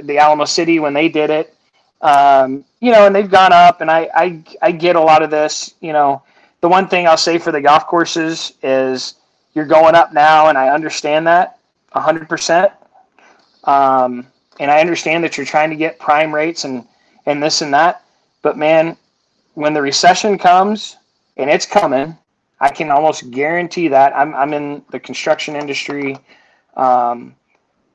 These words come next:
it's coming, and when it does, I, I, I honestly hope that you, you do the right thing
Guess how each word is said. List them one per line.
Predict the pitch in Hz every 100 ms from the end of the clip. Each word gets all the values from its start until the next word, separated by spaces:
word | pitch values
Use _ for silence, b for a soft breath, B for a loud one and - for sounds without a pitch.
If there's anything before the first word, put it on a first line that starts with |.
| -
it's | 139 -
coming, | - 170 151 127 131 -
and | 139 143
when | 156
it | 151
does, | 151 151 143 135 -
I, | 143 143 -
I, | 127 123 127 135
I | 131 127
honestly | 147 156 151 - 139
hope | 131 139 -
that | 131 -
you, | 147 139 131 131 _ _ _ _ _
you | 131 135
do | 123 143
the | 139
right | 143 123 127
thing | - 113 92